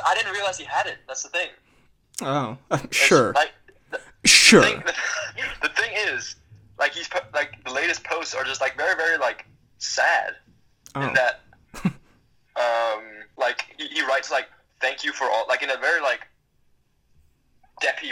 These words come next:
Speaker 1: way, where it's, like, very, like,
Speaker 2: <laughs>
Speaker 1: artistic.
Speaker 2: Deppy way.
Speaker 1: Like, very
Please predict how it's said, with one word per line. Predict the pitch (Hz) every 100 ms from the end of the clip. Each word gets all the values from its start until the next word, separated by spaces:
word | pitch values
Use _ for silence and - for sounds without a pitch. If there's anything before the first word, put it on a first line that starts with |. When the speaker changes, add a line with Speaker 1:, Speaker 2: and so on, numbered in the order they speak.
| 117
Speaker 1:
way, | 117 117
where | 107
it's, | - -
like, | -
very, | - - 294
like, | -
Speaker 2:
<laughs> | - -
Speaker 1:
artistic. | - 214 - - - -
Speaker 2:
Deppy | - 180 214 175 151
way. | 135 170 233 - - - - - - - - - -
Speaker 1:
Like, | 131
very | 139 156